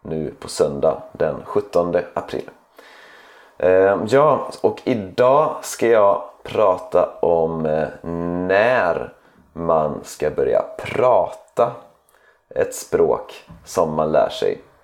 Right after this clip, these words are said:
Så för dig som lyssnar, eh, när sk-, när ska du börja prata svenska?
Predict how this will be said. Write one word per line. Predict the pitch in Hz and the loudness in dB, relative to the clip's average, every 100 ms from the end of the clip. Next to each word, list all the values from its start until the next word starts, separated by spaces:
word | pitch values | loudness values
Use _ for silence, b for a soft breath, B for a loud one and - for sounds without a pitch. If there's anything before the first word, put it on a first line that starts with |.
| _ | _
Så | - 76 73 | -4 0 0
för | - 85 | -2 0
dig | 101 104 110 113 - _ _ _ _ | 4 4 4 -4 -14 _ _ _ _
som | - 95 | -10 -6
lyssnar, | 101 - 92 87 90 - - _ _ _ _ - - | -6 -4 0 2 2 -2 -20 _ _ _ _ -16 -4
eh, | 78 80 80 80 | 0 2 0 -2
när | 90 92 92 92 - | 0 2 4 4 2
sk-, | - - - - | -8 -16 -20 -12
när | 87 92 92 92 - | -2 2 4 4 0
ska | - - | -8 -4
du | 82 85 80 | -2 -2 -4
börja | - 87 73 - - | 0 2 2 -2 -4
prata | - 107 98 82 - 113 113 - | 0 4 4 0 -2 -4 -4 -12
svenska? | - 98 78 - | -6 -6 -6 -10